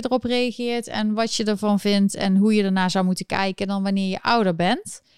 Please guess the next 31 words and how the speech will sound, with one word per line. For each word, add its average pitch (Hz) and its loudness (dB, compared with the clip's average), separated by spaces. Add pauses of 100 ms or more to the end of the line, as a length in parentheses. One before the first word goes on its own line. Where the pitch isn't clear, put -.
(460)
Want 214 -4
ik 233 0
merk 285 2
bijvoorbeeld 269 -2
ook 240 0
de 247 0
mensen 254 2
in 240 0
mijn 226 2
omgeving 226 2
die 214 0
in 220 0
de 214 2
zeventig 269 0
zijn, 214 0
die 214 2
hebben 220 0
het - -10
genomen, 220 2
die 220 2
hebben 240 4
nergens 226 0
last 233 0
van. 247 -2
Of 220 -2
in 226 0
ieder 240 2
geval, 202 0
die 214 0
hebben 233 0
dan 208 0